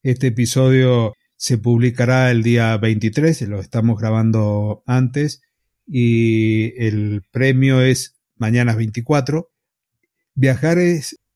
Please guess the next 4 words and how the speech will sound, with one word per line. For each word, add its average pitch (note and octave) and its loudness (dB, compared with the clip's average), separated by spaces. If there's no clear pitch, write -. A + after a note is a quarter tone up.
creo C3 0
que, A#2 2
la A#2 -2
posibilidad B2+ -2